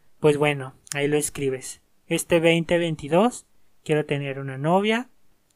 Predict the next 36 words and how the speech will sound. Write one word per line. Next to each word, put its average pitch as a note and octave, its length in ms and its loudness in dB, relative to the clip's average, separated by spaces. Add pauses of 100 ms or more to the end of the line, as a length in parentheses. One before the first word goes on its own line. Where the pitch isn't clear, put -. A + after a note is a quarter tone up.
(480)
eh, C3+ 340 -2
me C#3 240 -4
doy C#3+ 280 -2
de D3+ 600 2
meta D#3+ 480 0
o F#3 120 4
de D#3 120 2
propósito D#3+ 800 -4 (280)
en C#3+ 180 -6
cinco D#3+ 400 0
meses C#3+ 600 -6 (200)
y C#3+ 120 -6
lo C#3 160 -2
tengo F3 360 2
que D#3+ 140 0
lograr. C3 400 -2 (720)
Bueno, C#3+ 340 0
una D#3+ 240 2
vez F3 200 0
ya E3+ 180 0
poniéndolo E3 640 0
tú D3 240 -2
en D3+ 160 -4
tus, C#3 420 -8 (260)
en C#3 140 -4
tu C3+ 140 2
lista D3 380 -4
de D3 120 -2
propósitos, D3+ 920 -2 (1080)
bueno, D3 240 -2
ahora C#3 400 0
tienes D#3+ 320 -2
que E3 120 0
pensar D#3+ 560 2
y F3+ 60 -2
mentalizarte D#3 1120 -2